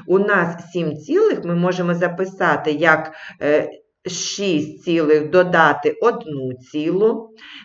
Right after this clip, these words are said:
та далі відняти дві цілих три одинадцятих. Потім одну цілу ми запишемо як одинадцять одинадцятих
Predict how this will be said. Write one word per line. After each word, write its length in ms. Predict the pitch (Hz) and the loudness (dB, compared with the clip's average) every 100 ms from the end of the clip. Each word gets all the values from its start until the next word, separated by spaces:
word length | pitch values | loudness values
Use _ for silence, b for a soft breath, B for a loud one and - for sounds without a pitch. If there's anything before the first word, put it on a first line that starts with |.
| _ | _
та 260 | 196 190 180 | 2 2 2
далі 360 | 175 190 269 392 | 2 4 4 4
відняти 600 | 359 165 180 208 233 269 | 2 0 0 0 0 -4
дві 260 | 175 170 | -4 -6
цілих 600 | 165 180 196 208 220 - | -4 2 4 4 2 0
три 400 | - 156 170 185 - | -4 0 2 2 2
одинадцятих. 1040 | 170 165 185 170 127 107 - 87 85 85 B B _ | 0 0 0 0 -4 -6 -10 -14 -12 -16 B B _
Потім 580 | 190 175 165 165 233 240 B B | -2 4 4 2 -4 -4 B B
одну 400 | 202 208 226 262 | 2 4 4 2
цілу 460 | - - 285 262 208 | -2 0 2 4 4
ми 160 | 190 180 | 4 2
запишемо 800 | 214 220 262 240 220 185 170 175 | 2 0 0 -2 -2 -4 -2 0
як 360 | 175 220 156 - B - | 2 2 2 -2 B -2
одинадцять 960 | 208 196 240 240 202 147 143 - 185 190 | 2 2 2 2 2 2 0 0 -2 2
одинадцятих 1040 | 214 196 233 226 226 240 233 254 254 262 | 2 2 0 2 0 -2 -4 -6 -4 -8